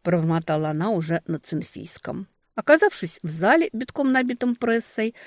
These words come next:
я на негнущихся ногах прошагала в центр, где на небольшом возвышении, как на сцене, был установлен стол с микрофоном. Видимо, необходимость улыбаться уже отпечаталась на подкорке сознания,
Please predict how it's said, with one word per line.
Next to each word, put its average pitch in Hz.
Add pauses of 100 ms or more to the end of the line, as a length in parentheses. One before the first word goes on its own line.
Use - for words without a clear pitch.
(240)
я 294
на 202
негнущихся 196
ногах 180
прошагала 254
в -
центр, 170
где 170
на 170
небольшом 165
возвышении, 151
как 277
на 269
сцене, 254 (360)
был 320
установлен 262
стол 156
с -
микрофоном. 151 (360)
Видимо, 285
необходимость 240
улыбаться 220
уже 190
отпечаталась 190
на 185
подкорке 170
сознания, 147